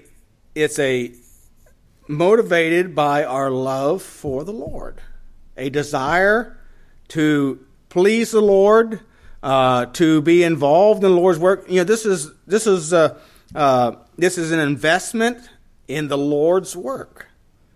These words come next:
uh, in, in, in church planting, you know, or, um, missionaries have been involved in, um, are involved in church planting. You know, we got one retired now, but,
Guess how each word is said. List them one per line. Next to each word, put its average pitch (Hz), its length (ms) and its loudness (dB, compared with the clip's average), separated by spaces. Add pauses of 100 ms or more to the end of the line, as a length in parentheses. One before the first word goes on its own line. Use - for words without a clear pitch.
(200)
uh, 117 380 -2 (800)
in, 151 200 -2
in, 147 400 -6 (140)
in 147 180 -6
church 170 300 -4
planting, 160 480 -4
you 127 140 -14
know, 113 120 -8
or, 139 440 0 (420)
um, 117 560 -4 (640)
missionaries 135 560 -4
have 139 200 -4
been 139 120 -6
involved 127 480 -6
in, 147 320 -4 (420)
um, 110 800 -8 (880)
are 139 260 0
involved 123 400 -6
in 156 320 -4
church 139 300 -8
planting. 104 380 -8
You 104 60 -14
know, 98 60 -14
we 104 120 -12
got 101 160 -12
one 110 200 -12
retired 104 420 -12
now, 110 180 -10
but, 120 260 -10